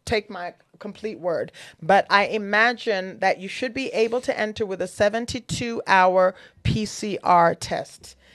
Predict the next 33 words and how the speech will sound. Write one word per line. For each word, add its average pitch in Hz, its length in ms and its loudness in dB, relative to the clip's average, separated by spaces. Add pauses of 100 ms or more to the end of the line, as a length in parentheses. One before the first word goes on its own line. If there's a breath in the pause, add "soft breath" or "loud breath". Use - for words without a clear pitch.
(160)
A, 170 260 -2
that, 160 260 -4
that, 156 220 0
that 175 180 -2
should 202 180 -6
enable 185 420 -4
you 175 200 -6
to - 160 -8
enter 175 260 -4
it. 147 100 -2
By 190 140 4
the 202 120 0
way, 202 280 4
we 190 160 -8
won 180 300 -4
the 190 80 -2
case 180 400 -4
in 170 120 -6
Botswana. 170 600 -2 (360 soft breath)
We 180 160 -2
pushed 196 440 -4
back 185 440 4
in, 170 260 -4
in, 170 380 -4
in 180 180 -6
Botswana, 170 520 -4 (320 soft breath)
where 175 280 4
they 175 200 4
had 175 320 -4
put 196 160 -4
in 175 300 -4
mandatory 190 480 -2
vaccination. 185 880 -4